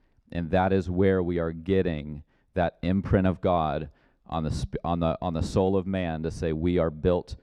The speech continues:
for something more than ourselves. So we were created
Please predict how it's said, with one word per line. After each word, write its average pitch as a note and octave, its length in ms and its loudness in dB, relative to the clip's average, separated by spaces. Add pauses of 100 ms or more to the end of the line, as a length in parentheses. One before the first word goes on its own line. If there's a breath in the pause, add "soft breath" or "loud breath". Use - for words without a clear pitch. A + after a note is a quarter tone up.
(100)
for F2+ 160 0
something E2 440 -2
more E2 460 0
than D#2+ 100 0
ourselves. C#2+ 640 -2 (680)
So - 160 0
we F#2+ 160 4
were G2 160 4
created G2+ 680 4